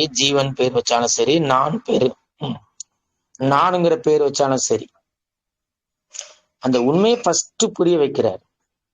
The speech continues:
உண்மையை புரி-, புரிஞ்சுகிட்ட பிறகு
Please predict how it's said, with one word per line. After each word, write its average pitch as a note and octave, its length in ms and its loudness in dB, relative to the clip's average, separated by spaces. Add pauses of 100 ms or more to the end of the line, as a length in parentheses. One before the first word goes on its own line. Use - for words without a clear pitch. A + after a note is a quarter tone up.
(2750)
உண்மையை G#3+ 640 2
புரி-, F#3+ 500 2
புரிஞ்சுகிட்ட F#3 640 0 (180)
பிறகு D#3+ 460 2